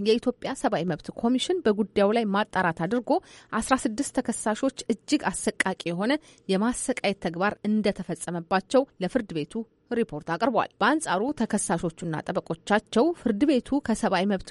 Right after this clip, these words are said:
ኮሚሽን የቀረበለትን የግፍ ሪፖርት እየተመለከተ ክሱን ሊያስቀጥል አይገባም፣ ተከሳሾችን በነጻ ሊያሰናብት ይገባል ሲሉ ተከራክረው ነበር።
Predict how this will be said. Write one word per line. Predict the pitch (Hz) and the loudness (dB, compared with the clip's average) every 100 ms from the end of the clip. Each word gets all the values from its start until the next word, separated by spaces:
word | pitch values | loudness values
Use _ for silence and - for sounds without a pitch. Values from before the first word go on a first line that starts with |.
| - | -6
ኮሚሽን | - 262 302 370 392 | 2 2 2 0 2
የቀረበለትን | 233 202 196 165 151 160 254 226 | 2 2 0 0 -2 -2 0 0
የግፍ | 170 185 190 - | 2 2 2 0
ሪፖርት | - 143 156 147 156 | -2 -4 -4 -4 -6
እየተመለከተ | 170 208 214 240 - 254 320 - | -4 0 2 0 0 0 0 0
ክሱን | 277 - - 311 | -2 -2 0 2
ሊያስቀጥል | 269 208 - - 220 - 254 - | 2 2 0 -6 -8 -4 -6 -2
አይገባም፣ | 180 175 - 170 165 - 220 247 - - - | -4 -4 -6 -10 -6 0 0 -2 -10 -20 -10
ተከሳሾችን | - 294 - 233 190 - - 269 - _ - | -2 -2 0 -2 -2 -6 -2 -2 -4 _ 0
በነጻ | 226 208 170 | 0 0 -4
ሊያሰናብት | 165 - 165 160 180 208 | -6 -4 -4 -4 -4 -6
ይገባል | 196 - 147 156 170 180 | -8 -6 -8 -2 -2 -2
ሲሉ | 233 254 - _ | -2 -2 -4 _
ተከራክረው | - - 156 151 170 | -14 -8 -6 -4 -2
ነበር። | 196 185 - | 0 0 -4